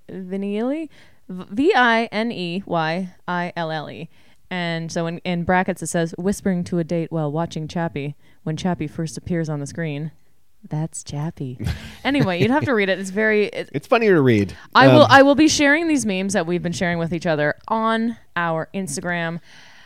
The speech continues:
Speaker 2: I'd like to
Speaker 1: At
Speaker 2: think
Speaker 1: Is
Speaker 2: we
Speaker 1: This What You Want podcast.
Speaker 2: I like to think we inspired these Chappie memes because, uh, who else is talking about Chappie this much? I think one person listened to our podcast. This is what I like to think. And then they went,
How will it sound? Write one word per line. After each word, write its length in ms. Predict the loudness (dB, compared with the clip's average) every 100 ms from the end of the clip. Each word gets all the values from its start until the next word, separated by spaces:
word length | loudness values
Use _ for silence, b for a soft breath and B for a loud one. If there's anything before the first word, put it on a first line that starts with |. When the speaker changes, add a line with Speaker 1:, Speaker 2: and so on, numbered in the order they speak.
| B B -8 2
Speaker 2:
I'd 80 |
like 160 | 4 6
to 60 | 6
Speaker 1:
At 60 |
Speaker 2:
think 180 | 4 2 2
Speaker 1:
Is 60 |
Speaker 2:
we 100 | 2
Speaker 1:
This 160 | 2 -2
What 120 | -4
You 80 | -4
Want 200 | -6 -6
podcast. 400 | -6 -6 -8 -2
Speaker 2:
I 40 |
like 160 | 0 0
to 80 | -2
think 200 | -4 -2
we 120 | -2
inspired 480 | -2 -2 -2 -2 -4
these 160 | -6
Chappie 320 | -4 -4 -2
memes 400 | -6 -6 -8 -10
because, 580 | -10 -8 -6 -8 -8 -10
uh, 460 | -10 -8 -8 -10 -8
who 140 | -4
else 160 | -2 -4
is 80 | -6
talking 240 | -6 -6
about 180 | -8 -10
Chappie 320 | -6 -6 -6
this 220 | -8 -10
much? 280 | -12 -12 -16 -20 _ -20 -20 _ -20 -20 -20 -12
I 100 | -6
think 240 | -4 -4 -4
one 180 | -6 -4
person 380 | -4 -6 -8
listened 160 | -12 -10
to 80 | -10
our 80 | -8
podcast. 260 | -8 -8 -10 -12
This 40 | -10
is 100 | -6
what 100 | -4
I 40 |
like 160 | -4 -8
to 60 |
think. 320 | -12 -14 -14 -14
And 120 | -10
then 140 | -8 -6
they 140 | -8
went, 320 | -8 -10 -12